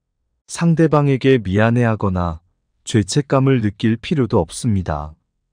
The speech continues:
다섯 번째, 나 자신을 되돌아볼 줄 알아야 합니다. 만만하게 보이는 것에 대한 근본적인 해결책을 찾으려면 나 자신을 알아야 합니다.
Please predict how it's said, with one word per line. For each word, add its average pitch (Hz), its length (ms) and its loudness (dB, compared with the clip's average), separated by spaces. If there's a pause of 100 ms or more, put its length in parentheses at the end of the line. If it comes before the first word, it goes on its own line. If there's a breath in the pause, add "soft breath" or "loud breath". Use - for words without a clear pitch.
(560)
다섯 113 400 -2
번째, 104 640 0 (480)
나 85 240 0
자신을 113 560 0
되돌아볼 113 640 0
줄 110 260 -2
알아야 95 300 0
합니다. 80 540 -6 (920)
만만하게 117 760 0
보이는 113 460 -2
것에 113 320 -2
대한 101 520 -2
근본적인 110 840 -2
해결책을 139 720 -2
찾으려면 82 760 -6 (840)
나 90 220 0
자신을 117 540 0
알아야 98 320 0
합니다. 85 560 -4